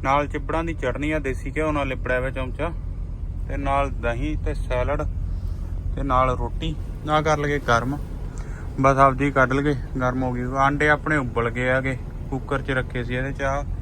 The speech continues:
ਬਹੁਤ ਘੈਂਟ ਚੀਜ਼ ਆ, ਮੈਂ ਅੱਠ ਤੋਂ ਦਸ ਮਿੰਟ ਲਵਾਉਣਾ ਹੁੰਦਾ,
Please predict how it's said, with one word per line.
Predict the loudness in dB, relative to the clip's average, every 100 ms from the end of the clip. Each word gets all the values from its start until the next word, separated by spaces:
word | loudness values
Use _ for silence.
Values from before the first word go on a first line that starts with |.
| -4 -4 -4 4
ਬਹੁਤ | 8 8
ਘੈਂਟ | 8 6
ਚੀਜ਼ | 4 0 2
ਆ, |
ਮੈਂ | 4 6 6 6
ਅੱਠ | 6 2
ਤੋਂ | -2 4
ਦਸ | 6 6
ਮਿੰਟ | 2 -2 -2
ਲਵਾਉਣਾ | -2 0 0 0
ਹੁੰਦਾ, | -2 -2 -2